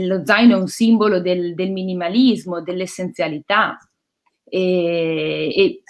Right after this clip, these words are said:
più si viaggia, più si capisce, più ci si allontana dalle cose materiali, dagli oggetti,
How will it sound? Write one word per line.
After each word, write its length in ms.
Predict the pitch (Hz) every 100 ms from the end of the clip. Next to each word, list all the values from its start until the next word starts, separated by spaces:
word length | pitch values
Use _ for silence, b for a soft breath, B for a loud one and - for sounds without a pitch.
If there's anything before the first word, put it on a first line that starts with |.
| _ - -
più 180 | 277
si 200 | 254 311
viaggia, 520 | 226 185 220 233 208 190
più 160 | 214
si 180 | 202 190
capisce, 920 | 190 226 196 208 - 180 175 170 170
più 160 | 170 240
ci 80 | 208
si 160 | -
allontana 720 | 190 190 190 - 220 175 160 156
dalle 240 | 160 170
cose 300 | 170 180 175
materiali, 720 | 170 160 175 185 175 156 156
dagli 260 | 147 156 170
oggetti, 840 | 160 190 170 170 - 190 190 -